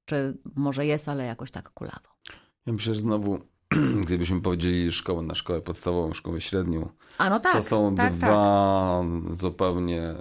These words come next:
Speaker 2: dwie grupy odbiorców, ale nawet w szkole podstawowej, to myślę, że klasy od sześć do osiem, a te klasy od, y, jeden, y, do pi-, od pierwszej klasy do piątej to są zupełnie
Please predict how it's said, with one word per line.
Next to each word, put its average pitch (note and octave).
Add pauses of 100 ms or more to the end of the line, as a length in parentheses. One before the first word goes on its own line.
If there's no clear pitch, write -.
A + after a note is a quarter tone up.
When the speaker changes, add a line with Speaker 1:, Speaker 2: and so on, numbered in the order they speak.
(200)
Speaker 2:
dwie F2
grupy E2+
odbiorców, F2
ale A2+
nawet A2
w -
szkole F#2+ (420)
podstawowej, F2+
to D#2+
myślę, E2
że E2
klasy F2
od D#2+
sześć -
do D#2+
osiem, D#2+ (160)
a E2+
te D#2+
klasy D#2+
od, E2 (580)
y, - (680)
jeden, F#2
y, D#2+
do E2 (400)
pi-, -
od -
pierwszej F#2+
klasy E2+
do -
piątej F2
to -
są E2
zupełnie F2+